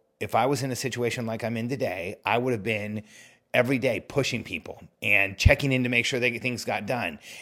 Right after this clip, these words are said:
and telling the team we were gonna have to give extra effort and push harder and stay, come in early and stay late.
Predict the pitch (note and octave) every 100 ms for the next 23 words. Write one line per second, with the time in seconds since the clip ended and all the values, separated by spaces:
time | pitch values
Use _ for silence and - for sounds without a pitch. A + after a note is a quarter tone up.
0 | - A#2 A#2 G#2+ G#2+ A2 - C3+ C#3 C3+
1 | C#3+ C#3+ B2+ B2+ B2 B2+ A#2+ A#2+ A#2 B2
2 | - C3 C3 A#2+ G#2 G#2+ C#3 C3 B2 C3
3 | B2+ G#2 F#2+ G#2 - B2+ B2+ G#2+ B2+ C3
4 | B2+ B2+ A#2 G#2+ - C#3 B2 A#2+ C3 -